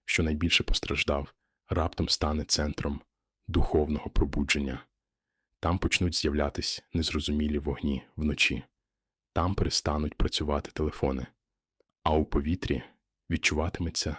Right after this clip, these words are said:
дивна густота. Люди там почнуть говорити знаками. Слова зникатимуть. І кожен, хто туди в'їде, вийде іншим.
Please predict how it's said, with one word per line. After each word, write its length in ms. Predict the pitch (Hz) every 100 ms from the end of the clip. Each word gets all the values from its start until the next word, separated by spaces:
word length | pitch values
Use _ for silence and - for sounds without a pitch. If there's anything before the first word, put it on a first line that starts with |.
| -
дивна 400 | 80 80 78 76
густота. 500 | - - - - 65 - _ _ _ _ _ _ _ -
Люди 280 | 78 95 82
там 240 | 78 73
почнуть 380 | - - 80 76
говорити 580 | 78 76 76 73 76 78 -
знаками. 560 | - 78 67 - 67 65 - _ _ _ _ _
Слова 400 | - 82 76 80
зникатимуть. 880 | - 78 - 69 76 65 60 - - _ _ _ _ _
І 80 | 90
кожен, 380 | - 101 107 92
хто 320 | - 85 76
туди 300 | - 76 76
в'їде, 500 | 71 78 80 71 69 - _ _ -
вийде 280 | 87 92 -
іншим. 520 | 85 73 - 64